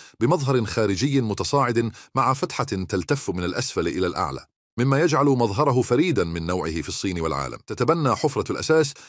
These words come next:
لبرج شنغهاي خطة شاملة تجمع بين البناء التصاعدي للمبنى الرئيسي والبناء الهابط للمنصة.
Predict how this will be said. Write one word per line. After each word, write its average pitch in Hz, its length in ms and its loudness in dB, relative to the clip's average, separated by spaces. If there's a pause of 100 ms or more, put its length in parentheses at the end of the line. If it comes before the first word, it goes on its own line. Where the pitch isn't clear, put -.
(120)
لبرج 123 340 2
شنغهاي 135 560 0 (220)
خطة 135 460 0
شاملة 151 420 2
تجمع 131 640 2
بين 107 220 2
البناء 104 340 0
التصاعدي 107 640 0 (220)
للمبنى 131 360 2
الرئيسي 117 600 2 (220)
والبناء 120 460 2
الهابط 131 500 2 (140)
للمنصة. 92 680 -2